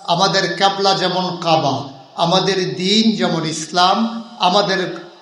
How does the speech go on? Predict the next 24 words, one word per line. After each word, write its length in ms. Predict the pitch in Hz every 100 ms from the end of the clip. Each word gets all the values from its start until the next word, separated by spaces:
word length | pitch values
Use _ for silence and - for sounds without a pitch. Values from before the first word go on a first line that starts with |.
| - -
দিন 520 | 156 190 226 220 220 226
প্রচারে 760 | 196 196 208 202 185 180 - - -
আমাদের 580 | 170 185 208 202 196 -
যে 260 | 156 180 175
জীবন 460 | 165 180 196 202
বিধান 440 | 185 254 208 185 160
তা 200 | 185 180
যেমন 380 | 185 185 180 160
কোরআন, 680 | 180 175 156 185 165 117 - - - -
তাইলে 280 | 180 190 208
কেবলা 680 | - 208 202 196 180 185
এক, 200 | 165 143 - - - - -
কাবা 440 | 196 208 202 190 -
এক, 200 | 156 127 - - - 180
আমাদের 560 | 180 190 190 170 156
দিন 500 | 202 247 262 - -
এক, 180 | 151 131 - - -
আমাদের 360 | 185 202 214 214 208
নবী 340 | 233 233 208 156
এক, 260 | 117 - - -
আমাদের 480 | 175 190 196 180 -
ধর্মগ্রন্থ 880 | 156 196 190 170 175 220 262 - 196
এক, 320 | 160 151 - - -
তাহলে 260 | 190 196